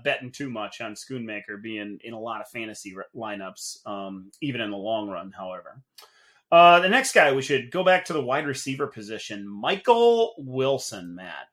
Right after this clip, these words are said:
Talk about, um, surprising draft capital. Wilson, uh, gets a landing spot that maybe a year ago we would have been a little bit more excited about,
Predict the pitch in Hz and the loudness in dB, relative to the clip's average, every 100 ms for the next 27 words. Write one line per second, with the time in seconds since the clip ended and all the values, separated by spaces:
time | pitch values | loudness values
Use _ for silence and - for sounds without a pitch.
0 | - - 214 208 160 156 143 139 _ - | 0 4 4 6 6 8 6 2 _ -4
1 | 131 123 120 - 131 - 127 131 151 139 | 0 0 -2 -6 -8 -4 0 2 2 -2
2 | 123 107 117 139 139 139 113 107 117 110 | -6 -4 0 0 -2 -4 -4 -4 -6 -6
3 | 110 139 180 - 185 147 131 _ - _ | -4 -4 -4 -2 -2 -4 -8 _ -20 _
4 | _ _ _ 156 131 127 123 170 160 - | _ _ _ 4 4 4 0 -2 -2 -4
5 | - 170 156 147 139 151 165 226 247 226 | -4 -2 0 -2 -4 -6 -4 -2 -4 -4
6 | - 190 196 175 160 185 156 135 135 165 | 2 4 4 2 0 0 0 -2 -2 0
7 | 208 202 220 220 214 196 202 185 175 143 | 2 4 2 2 0 -2 -2 0 0 0
8 | 143 190 190 208 196 196 190 190 185 190 | -2 -2 -2 -2 0 -2 0 0 0 0
9 | 190 190 190 214 | 0 2 2 0